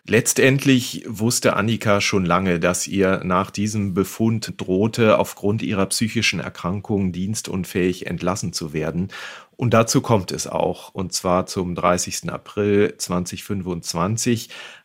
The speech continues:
Annika hat in den Gesprächen mit uns auch immer wieder geschildert, wie viel Angst sie genau deshalb hatte, finanziell in Existenznöte zu geraten, weil es natürlich so ist, dass eine Soldatin bei weitem nicht denselben Anspruch auf Geldleistungen, auf Entschädigungsleistungen hat.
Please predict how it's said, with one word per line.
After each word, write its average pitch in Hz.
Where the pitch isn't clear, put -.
Annika 110
hat 92
in 101
den 104
Gesprächen 95
mit 101
uns 113
auch 107
immer 101
wieder 101
geschildert, 107
wie 101
viel 110
Angst 107
sie 98
genau 92
deshalb 95
hatte, 98
finanziell 92
in 90
Existenznöte 95
zu -
geraten, 85
weil -
es 98
natürlich 113
so 87
ist, -
dass 85
eine 90
Soldatin 90
bei 82
weitem 92
nicht 85
denselben 85
Anspruch -
auf -
Geldleistungen, 87
auf 82
Entschädigungsleistungen 85
hat. 87